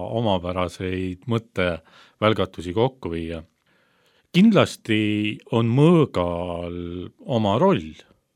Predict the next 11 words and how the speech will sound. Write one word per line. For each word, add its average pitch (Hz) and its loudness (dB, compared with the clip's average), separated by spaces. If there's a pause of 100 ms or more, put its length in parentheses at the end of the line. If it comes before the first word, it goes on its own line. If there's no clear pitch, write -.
(400)
aga 90 -6 (1000)
inimest 113 -2
kahjustada 85 -4
suudab 92 -6
ikkagi 82 -10 (320)
sulg 98 -4
ja 82 -10
sõna 95 -6
rohkem 92 -10
kui 87 -10
mõõk. 87 -16